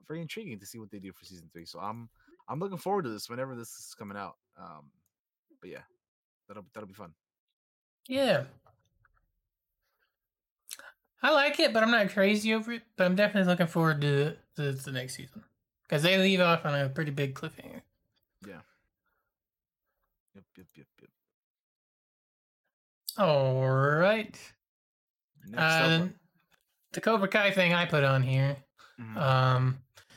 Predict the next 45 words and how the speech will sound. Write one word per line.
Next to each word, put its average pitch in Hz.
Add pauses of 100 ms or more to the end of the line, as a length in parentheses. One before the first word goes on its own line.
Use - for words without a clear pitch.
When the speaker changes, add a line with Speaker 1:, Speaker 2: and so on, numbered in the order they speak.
(160)
Speaker 2:
just 196
that 185
the 185
season 254
three 262
soundtrack 226
is, 190
uh, 185
out 170
now 170
on 170
Spotify 165
and 165
elsewhere. 180
So 156
if 143
you 180
like 196
Cobra 202
Kai 208
and 202
wanna 196
listen 202
to 190
the 185
soundtrack, 226 (760)
it's 170
on 202
Spotify 214
and 202
elsewhere 202
now. 147 (260)
Woo! 302
Speaker 1:
Let's 240 (340)
go 139
listen 139
to 135
that 131
Miyagi 131
metal. 131 (720)
Speaker 2:
Oh, 156
it's 147
so 165
good. 170 (640)
Speaker 1:
<laughs> 127